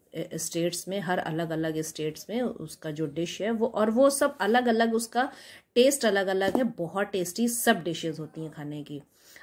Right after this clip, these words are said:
आप उसको अच्छा सोच के खाइए तो बहुत अच्छी चीज़ होती है, ठीक है? Look at the food items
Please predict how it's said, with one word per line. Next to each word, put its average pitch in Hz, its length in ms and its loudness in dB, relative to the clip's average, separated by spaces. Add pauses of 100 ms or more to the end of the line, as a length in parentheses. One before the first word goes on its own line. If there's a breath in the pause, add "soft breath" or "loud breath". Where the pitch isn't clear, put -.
आप 175 180 -2
उसको 175 220 -2
अच्छा 214 340 -2
सोच 202 240 0
के 208 160 -2
खाइए 180 360 0
तो 233 140 0
बहुत 160 360 -2
अच्छी 151 240 -10
चीज़ 147 240 -10
होती 143 280 -10
है, 135 100 -10 (440 soft breath)
ठीक 185 180 0
है? 262 220 0 (800 soft breath)
Look 302 160 6
at 285 200 8
the 277 220 2
food 233 160 6
items 214 400 4